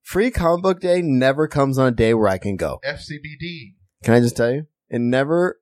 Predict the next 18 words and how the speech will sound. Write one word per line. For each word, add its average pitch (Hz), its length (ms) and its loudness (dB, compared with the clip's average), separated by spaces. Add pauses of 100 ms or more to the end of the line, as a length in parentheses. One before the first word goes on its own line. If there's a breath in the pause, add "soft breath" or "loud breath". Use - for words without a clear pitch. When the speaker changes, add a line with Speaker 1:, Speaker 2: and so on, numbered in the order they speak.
(100)
Speaker 1:
falls 127 300 0
on 131 80 2
a 123 40 0
day. 113 400 0
We 131 180 -2
have 131 120 2
all, 131 420 -6 (160)
we 127 60 -6
have 127 80 -8
so - 180 -12
much 123 140 -14
stuff - 240 -8
going 107 240 0
on 104 300 2 (140)
every 101 280 6
single 98 640 2
Speaker 2:
I 151 420 -8
don't. 127 360 -10